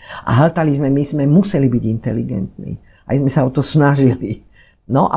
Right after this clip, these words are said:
prosím pekne, boli sme, boli sme inteligentní a humor a tak, lebo také tie knihy z počiatku sme mali všetci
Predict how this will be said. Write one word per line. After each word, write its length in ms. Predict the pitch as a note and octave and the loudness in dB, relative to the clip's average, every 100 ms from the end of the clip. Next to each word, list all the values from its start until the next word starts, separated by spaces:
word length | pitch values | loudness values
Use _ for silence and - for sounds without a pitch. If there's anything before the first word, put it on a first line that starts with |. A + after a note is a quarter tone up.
| - | -2
prosím 240 | D3 D3+ | -4 -2
pekne, 320 | C3 B2 D3+ | -2 0 0
boli 240 | C3+ C#3 C3 | 2 4 2
sme, 520 | A#2 G2+ - - G2+ | 0 -4 -6 -8 -8
boli 480 | A#2+ C3+ C3+ C3+ C#3 | -4 -2 0 2 0
sme 240 | B2 G#2 | -2 -4
inteligentní 960 | F#2 D3 D3 C#3 C#3 B2 A#2+ F#2+ A#2 A2 | -2 -2 0 0 2 0 -4 -8 -8 -4
a 80 | F#2+ | -2
humor 480 | A#2+ D3+ C3 B2+ G#2 | 0 2 2 0 -2
a 80 | |
tak, 240 | A#2+ C#3+ B2+ | -2 -2 -2
lebo 240 | C3 B2+ B2 - - - _ _ G#2 A#2+ - B2 B2 | -2 -2 -6 -14 -20 -20 _ _ -14 -14 -10 -8 -8
také 320 | - B2 D#3 C#3 | -6 -6 -4 -2
tie 160 | B2 | -2
knihy 480 | - D3+ E3+ G3+ A3+ | 0 2 4 4 2
z 160 | G3+ - | -2 -2
počiatku 560 | D#3 - F3+ F#3 F#3 | -2 0 -2 -2 -2
sme 240 | F3+ F#3 F3+ | 0 2 2
mali 80 | |
všetci 240 | F3 F#3+ | 2 0